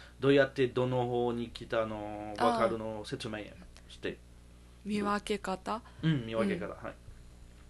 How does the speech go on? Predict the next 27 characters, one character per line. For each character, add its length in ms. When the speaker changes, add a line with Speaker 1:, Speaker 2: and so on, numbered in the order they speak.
Speaker 1:
こ 140
れ 140
で。 160
あ 200
と 160
は、 360
コ 120
ン 40
フ 100
ェ 60
ラ 180
ン 60
ス 160
も、 420
な 120
ん 40
か、 180
沖 260
の 720
先 260
生 180
の 100
説 240
明 220
会。 360
Speaker 2:
う 40
ん。 240